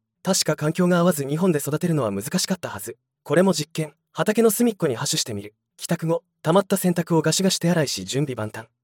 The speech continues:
よっしゃ、花見へ行きましょう。昼食。花見会場は去年と同じ河原のベンチ。ビールで乾杯。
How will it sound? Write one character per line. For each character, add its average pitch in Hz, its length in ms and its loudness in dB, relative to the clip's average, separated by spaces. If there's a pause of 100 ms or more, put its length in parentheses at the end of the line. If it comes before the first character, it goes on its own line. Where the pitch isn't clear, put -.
(100)
よ 147 140 2
っ - 20 0
し - 160 -2
ゃ、 151 160 -6 (100)
花 175 240 4
見 226 100 4
へ 180 40 2
行 143 100 -2
き 147 80 -8
ま 147 60 -2
し - 100 -4
ょ 160 40 -6
う。 151 60 -16 (420)
昼 156 200 -2
食。 - 280 -6 (360)
花 151 220 0
見 208 100 4
会 208 160 2
場 160 160 2
は 110 120 0
去 - 180 -2
年 208 140 4
と 110 160 -2
同 113 100 -4
じ - 100 -4
河 143 180 -4
原 180 80 2
の 180 100 2
ベ 156 120 -2
ン 143 40 -6
チ。 - 200 -8 (340)
ビ 165 220 -2
ー 214 40 -2
ル 185 60 0
で 127 100 -2
乾 135 180 -8
杯。 156 220 -10